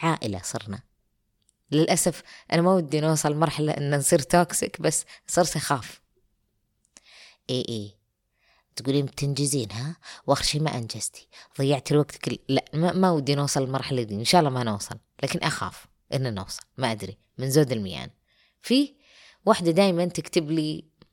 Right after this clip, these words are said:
رسالة غريبة، وآخر شيء تكتب لي: "لامسين". طبعًا بدايتها كانت خايسة جدًا معي، وقامت، آه، قالت كلمة ما هي بلطيفة، وأنا رديت عليها رد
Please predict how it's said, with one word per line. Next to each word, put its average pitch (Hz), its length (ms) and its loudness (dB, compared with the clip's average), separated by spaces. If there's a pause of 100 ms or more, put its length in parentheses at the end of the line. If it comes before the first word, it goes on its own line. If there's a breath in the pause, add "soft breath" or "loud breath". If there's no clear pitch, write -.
(160)
رسالة 151 400 2
غريبة، 135 420 -4 (560 loud breath)
وآخر 202 240 4
شيء 196 180 2
تكتب 165 380 -4
لي: 170 220 -2 (160)
"لامسين". 143 640 2 (920)
طبعًا 175 180 2
بدايتها 196 520 2
كانت 175 340 -4
خايسة - 360 -4
جدًا 127 340 -4
معي، 135 560 -6 (800 soft breath)
وقامت، 180 640 2
آه، - 540 -8
قالت 175 280 4
كلمة 165 760 0
ما 143 200 -4
هي 131 100 -4
بلطيفة، 117 520 -4 (580)
وأنا 175 240 2
رديت 156 380 0
عليها 143 420 -2
رد 143 380 -4